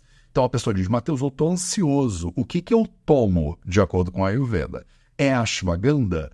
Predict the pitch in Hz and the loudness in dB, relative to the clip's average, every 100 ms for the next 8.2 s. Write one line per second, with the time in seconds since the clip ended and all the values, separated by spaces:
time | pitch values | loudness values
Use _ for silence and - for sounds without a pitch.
0 | _ 113 110 _ - 151 147 92 76 71 | _ -2 -2 _ 0 2 2 2 0 -2
1 | - - - 120 - - 110 - 135 143 | -4 -10 -6 -6 -2 -2 -2 -2 -2 0
2 | 95 82 69 - 107 113 - - 156 147 | 0 -2 -4 -4 -2 -2 -6 -6 0 2
3 | 147 180 185 196 170 143 123 85 69 _ | 2 2 2 0 0 0 -2 -6 -12 _
4 | - _ - 123 - 190 180 - 117 101 | -20 _ -6 -4 -4 -2 -2 -2 -2 -2
5 | 87 85 80 - 123 131 107 92 113 123 | -2 -2 -4 -4 0 0 0 -2 0 2
6 | 120 120 165 180 147 113 92 90 95 - | 2 2 2 2 0 -2 0 2 0 -2
7 | 78 87 82 78 - 73 76 78 151 147 | -8 -6 -4 -4 -6 -8 -6 -4 -2 0
8 | 85 | -2